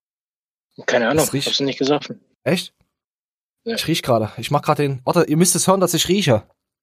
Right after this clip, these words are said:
Speaker 2: <laughs> Ich weiß nicht, ob man's gehört hat. Äh, ich koste mal.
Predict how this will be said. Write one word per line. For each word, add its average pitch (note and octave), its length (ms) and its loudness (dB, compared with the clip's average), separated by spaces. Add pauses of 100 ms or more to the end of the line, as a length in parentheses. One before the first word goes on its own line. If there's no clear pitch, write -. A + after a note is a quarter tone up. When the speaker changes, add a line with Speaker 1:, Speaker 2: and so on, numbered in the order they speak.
(880)
Speaker 2:
<laughs> - 200 0
Ich - 140 -4
weiß C3+ 160 0
nicht, B2+ 100 -6
ob A#2+ 100 -6
man's B2 160 -6
gehört A#2+ 200 -2
hat. G#2+ 200 -8 (180)
Äh, - 180 -16
ich C#3 140 -12
koste - 280 -10
mal. G2+ 160 -14